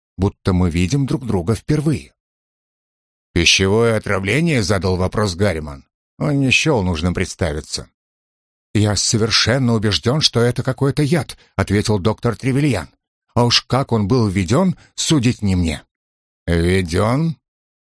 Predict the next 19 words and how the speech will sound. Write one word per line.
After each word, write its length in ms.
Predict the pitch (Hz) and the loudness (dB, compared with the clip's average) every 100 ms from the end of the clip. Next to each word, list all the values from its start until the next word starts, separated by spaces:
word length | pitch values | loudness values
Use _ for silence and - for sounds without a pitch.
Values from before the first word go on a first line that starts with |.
| _ _ - | _ _ -6
«Все 260 | - 117 | 0 2
заключенные 600 | 113 123 131 - 156 110 | 2 0 0 0 0 0
в 40 | 104 | 0
этом 200 | 104 104 | -2 -2
крыле 340 | 101 95 160 | -2 0 0
едят 260 | 135 117 123 | 0 -2 -4
одно 220 | 120 156 | -2 -2
и 60 | 156 | 0
то 160 | 202 | 0
же, 160 | 139 90 _ - | -2 -6 _ -6
а 100 | 92 | -2
заболел 400 | 90 82 82 90 | 0 0 0 0
только 320 | 104 104 123 - | -2 -2 -4 -2
он». 240 | 202 120 - _ _ _ _ _ - | -2 -2 -6 _ _ _ _ _ -4
«Вы 220 | 76 87 | 0 2
намекаете 720 | 92 101 101 120 123 104 113 | 2 2 0 0 0 0 0
на 140 | 113 | 0
злой 300 | 113 113 117 | 0 0 2
умысел?» 600 | 113 196 202 - 87 76 | 2 0 0 0 -2 -6